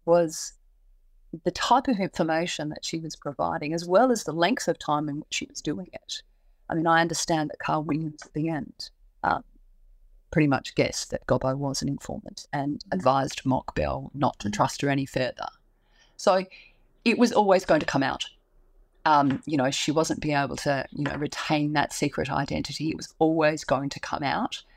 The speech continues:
that she was an informant. And those convictions, in my view, were always going to be tainted as a result of that decision. So, I mean, look,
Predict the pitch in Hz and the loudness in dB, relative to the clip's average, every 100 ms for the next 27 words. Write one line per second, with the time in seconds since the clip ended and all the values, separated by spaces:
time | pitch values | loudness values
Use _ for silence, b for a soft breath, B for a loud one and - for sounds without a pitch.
0 | b - - 156 143 147 139 - 139 - | b 0 2 0 0 -6 -8 -4 -4 -2
1 | 277 - 160 160 156 - _ _ _ 156 | -6 -2 -2 -2 -6 -10 _ _ _ 4
2 | 226 - 196 190 - - 147 147 143 147 | 4 2 -4 -4 -4 -6 -6 -4 0 2
3 | 190 175 170 151 165 160 170 170 170 151 | 0 0 -6 -4 -4 -2 0 0 0 -2
4 | 156 - - 196 247 - - 151 160 160 | -2 -10 -4 0 0 0 -10 -12 -8 0
5 | 170 170 - - _ _ _ _ 185 220 | 2 2 0 -18 _ _ _ _ 2 2
6 | 208 - - - - - - _ _ _ | 0 -6 -6 -12 -10 -12 -14 _ _ _
7 | _ _ _ - 202 175 165 165 160 _ | _ _ _ -2 4 6 6 2 -6 _
8 | _ _ _ _ - 170 160 151 127 - | _ _ _ _ 0 4 4 2 -2 -6